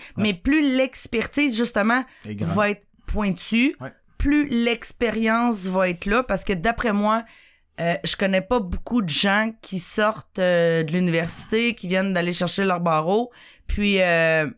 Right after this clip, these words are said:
Speaker 2: on dit-tu chercher un barreau ou passer le barreau ?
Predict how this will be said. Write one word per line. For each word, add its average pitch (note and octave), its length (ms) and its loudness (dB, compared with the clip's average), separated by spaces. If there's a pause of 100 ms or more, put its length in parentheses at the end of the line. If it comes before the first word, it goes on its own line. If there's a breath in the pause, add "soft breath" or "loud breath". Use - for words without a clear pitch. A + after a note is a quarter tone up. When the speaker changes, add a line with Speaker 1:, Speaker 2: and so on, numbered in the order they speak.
(300)
Speaker 2:
on F3+ 100 0
dit-tu F3 260 -4
chercher B3 340 0
un A#3+ 80 2
barreau G#3+ 360 -2
ou - 20 -4
passer E3 320 -2
le G3 80 -4
barreau ? D#3 380 -4